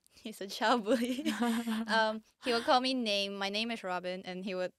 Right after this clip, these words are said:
Speaker 1: there's an American Boy song by Kanye West, and it goes, "Rubish." And he would taunt me with that name. And, you know, as a child, you want your name to be correct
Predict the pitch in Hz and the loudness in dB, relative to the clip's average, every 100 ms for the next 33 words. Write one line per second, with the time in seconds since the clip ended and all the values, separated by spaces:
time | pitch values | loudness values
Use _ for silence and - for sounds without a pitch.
0 | - 208 208 202 202 202 214 220 214 196 | -4 -4 -2 -6 -4 -2 -2 -6 -6 -4
1 | 196 202 202 214 - - - - 202 208 | -2 -2 -4 -8 -14 -20 -12 -6 -4 -4
2 | 185 - 190 190 190 214 294 - 185 180 | -6 -8 -10 -8 -6 -8 -8 -12 -12 -4
3 | 190 - 226 240 240 233 214 196 214 285 | -4 -6 -6 -2 0 2 0 2 0 0
4 | - - - - - 208 220 247 214 - | -6 -18 -20 -20 -2 2 4 4 4 4
5 | 269 277 285 285 240 208 202 208 214 214 | 4 4 2 2 2 0 -2 -2 -2 -4
6 | - - 214 214 208 - _ 220 233 233 | -10 -4 -2 -2 -4 -10 _ -4 0 0
7 | 220 - 226 202 208 208 - 202 208 214 | -4 -4 0 2 4 2 -4 -4 2 4
8 | 226 190 196 202 185 185 180 175 190 | 2 -2 -4 -6 -8 -8 -8 -2 -2